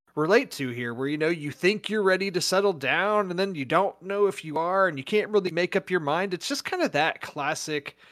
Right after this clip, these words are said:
again, I talk about coming of age stuff, and, and this kinda fits, fits right in there. Um, so it's, like, a lot of relationship drama, but it takes a, a more serious turn in the end, and, and, um, I don't wanna spoil what happens in it, but it just,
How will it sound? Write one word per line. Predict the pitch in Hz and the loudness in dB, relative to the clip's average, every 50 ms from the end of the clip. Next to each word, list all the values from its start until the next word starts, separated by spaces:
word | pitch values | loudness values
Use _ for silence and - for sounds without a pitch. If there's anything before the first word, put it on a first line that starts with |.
| _ _ _ _ _ - | _ _ _ _ _ -4
again, | 175 147 147 190 202 185 180 175 | 0 4 6 8 10 10 8 8
I | 170 165 | 6 4
talk | - 202 190 175 | 4 2 0 2
about | 165 165 147 - - | 2 0 0 0 0
coming | - 165 165 160 143 | -2 -2 0 2 0
of | 127 | 2
age | 131 139 151 160 147 135 - | 2 2 0 0 -2 -4 -6
stuff, | - - 135 131 131 127 - | -4 0 0 0 0 0 -4
and, | 131 127 135 - | -8 -10 -10 -10
and | 143 147 143 | -10 -8 -6
this | 175 180 - - | -6 -4 -4 -6
kinda | - - 160 165 156 139 | -4 -4 -2 -2 -2 -4
fits, | - - - 143 143 143 - - - - - _ _ _ _ _ _ _ _ _ _ _ _ _ _ _ _ | -6 -6 -4 -4 -4 -4 -4 -6 -6 -8 -10 _ _ _ _ _ _ _ _ _ _ _ _ _ _ _ _
fits | _ - 175 160 143 - - | _ 0 0 0 0 -2 0
right | 160 156 147 139 139 | 4 4 4 4 4
in | 139 139 135 135 | 2 0 0 -4
there. | 135 127 123 120 117 123 - | -4 -4 -4 -4 -4 -4 -4
Um, | 139 135 131 123 117 117 110 | -2 -2 -2 -4 -6 -8 -8
so | - - 196 | -4 -2 -2
it's, | - - | 0 2
like, | 196 196 190 | 2 2 2
a | 202 202 | 2 2
lot | 190 185 190 | 4 4 4
of | 196 180 147 | 4 4 4
relationship | 175 185 185 165 160 180 185 - - 180 - - 170 - 151 | 2 2 2 2 2 0 0 0 -2 -4 -4 -4 -6 -6 -4
drama, | 139 156 156 143 143 147 147 135 | -4 -2 0 0 2 2 2 2
but | 123 139 143 | 2 2 2
it | 147 - - | 2 2 0
takes | - - 175 170 - - - - - - - - _ - | -2 -6 -6 -4 -4 -6 -8 -8 -8 -14 -20 -20 _ -2
a, | 165 160 143 - | -2 -2 0 0
a | 185 | -2
more | 170 160 160 156 147 | 0 2 2 2 2
serious | - - 170 170 170 170 160 147 - - | 0 0 0 2 2 2 0 0 -2 -4
turn | - - 143 147 156 175 180 175 | -4 -6 -4 -2 -2 0 0 -2
in | 156 139 | -2 -4
the | 131 - - | -6 -8 -6
end, | 139 143 147 160 160 160 151 139 | -4 -2 -2 -2 -2 -4 -4 -2
and, | 143 131 123 123 | -2 -2 -2 -4
and, | - - 139 131 131 127 123 123 123 123 - _ _ - | -8 -6 -6 -4 -4 -6 -8 -10 -12 -16 -18 _ _ -12
um, | 76 82 98 120 127 131 127 120 107 101 92 90 82 - _ - | -10 -8 -8 -8 -6 -8 -8 -8 -10 -12 -14 -16 -20 -20 _ -8
I | 156 | -6
don't | 160 156 160 | -6 -4 -4
wanna | 156 143 127 | -4 -4 -4
spoil | - - - - 139 143 156 156 | -6 -6 -6 -4 -2 0 0 0
what | 147 131 117 | 0 -2 -4
happens | - 127 117 - 190 170 131 - | -6 -10 -8 -8 -8 -8 -8 -8
in | 131 127 | -8 -8
it, | 131 - - | -10 -10 -10
but | - 135 131 | -10 -10 -10
it | 104 107 | -10 -10
just, | - 135 - - | -10 -10 -10 -10